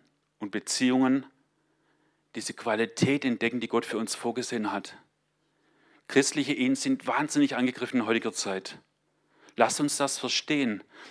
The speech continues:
Und lasst uns verstehen, dass Gott uns einen Menschen an die Seite gestellt hat und gesagt hat, ich will, dass du über diesen Menschen Verantwortung übernimmst. Lasst uns das bitte jeden Tag im Blick behalten. Und auch wenn es nicht rund läuft, dann macht euch bewusst,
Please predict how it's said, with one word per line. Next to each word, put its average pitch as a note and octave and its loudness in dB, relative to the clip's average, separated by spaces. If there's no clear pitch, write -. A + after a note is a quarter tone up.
Und C3 8
lasst E3+ 10
uns G3+ 0
verstehen, D#3 2
dass D#3 2
Gott D3 8
uns - 2
einen C3+ 2
Menschen C#3+ 2
an A#2+ 2
die A#2+ 2
Seite A2+ 2
gestellt A2 0
hat A2 -2
und A#2 0
gesagt A#2 0
hat, A#2+ 0
ich - -10
will, C3+ 0
dass - -2
du F#3+ 2
über C3 -10
diesen B2 2
Menschen C#3+ 2
Verantwortung C3+ 2
übernimmst. B2+ 2
Lasst B2 0
uns C#3+ 6
das - 4
bitte E3 2
jeden C#3 2
Tag B2 6
im A#2+ -4
Blick C3 -2
behalten. F#2 -2
Und B2+ 2
auch C3 6
wenn D#3 8
es C#3+ 2
nicht - 2
rund B2+ 4
läuft, B2+ 6
dann A#2 4
macht - 2
euch C3+ 0
bewusst, B2+ 2